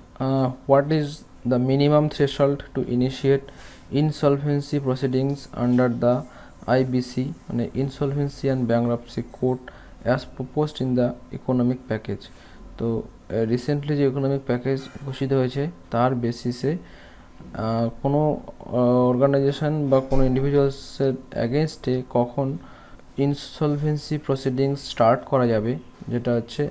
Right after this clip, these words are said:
আইবিসি, Insolvency and Bankruptcy কোর্টের, আহ, under-এ। তো এর লিমিটটা হচ্ছে ওয়ান ক্রোর, ঠিক আছে? এক কোটি টাকা বা তার বেশি যখন কো-, কেউ loan নিয়ে সেটাকে পরিশোধ করতে পারবে না,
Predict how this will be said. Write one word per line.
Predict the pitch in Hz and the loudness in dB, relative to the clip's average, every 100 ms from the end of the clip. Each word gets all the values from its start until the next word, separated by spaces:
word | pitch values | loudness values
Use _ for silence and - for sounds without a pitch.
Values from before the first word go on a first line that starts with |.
| - | -6
আইবিসি, | - 123 127 123 123 - 123 - - - | -2 0 2 2 0 0 -4 -4 -14 -6
Insolvency | 135 135 143 139 147 139 | -6 -2 -2 0 -2 -2
and | 147 135 | -2 0
Bankruptcy | 120 120 123 123 127 | 0 0 -2 -4 -10
কোর্টের, | - 120 123 127 | -6 -6 -4 -6
আহ, | - - - - - - - 120 117 117 - | -6 -18 -20 -20 -20 -12 -4 0 2 0 0
under-এ। | 113 113 120 175 - - - - - - | 0 2 2 0 -6 -18 -20 -20 -20 -8
তো | 131 120 - | -4 -2 -2
এর | 127 120 | -2 0
লিমিটটা | 123 151 156 - 156 | 2 2 0 -4 -2
হচ্ছে | 151 147 - - - 151 156 - | 0 0 -4 -12 -4 -2 -2 -2
ওয়ান | 123 131 139 127 - | 0 2 2 -2 -2
ক্রোর, | 131 120 104 - - - - | 0 2 0 -8 -20 -18 -8
ঠিক | 143 | -6
আছে? | 139 165 - - | -6 -10 -12 -6
এক | - 135 - | 0 0 0
কোটি | 160 151 | -4 -2
টাকা | 151 127 - 120 123 | 2 2 2 2 2
বা | 123 | 0
তার | 127 123 127 | 0 0 0
বেশি | 117 127 127 - 160 | 2 0 0 -2 0
যখন | 147 143 147 139 | 0 0 -2 -2
কো-, | 139 131 127 | -2 -2 -2
কেউ | - 135 131 | 2 4 4
loan | 123 131 | 4 4
নিয়ে | 135 131 131 | 2 0 0
সেটাকে | 131 113 117 123 123 | -2 -4 -2 -4 -2
পরিশোধ | 127 123 - 147 - | -2 -2 -2 -6 -6
করতে | 127 - 131 | -8 -6 -4
পারবে | - 123 127 | 0 0 2
না, | 127 147 | 0 -2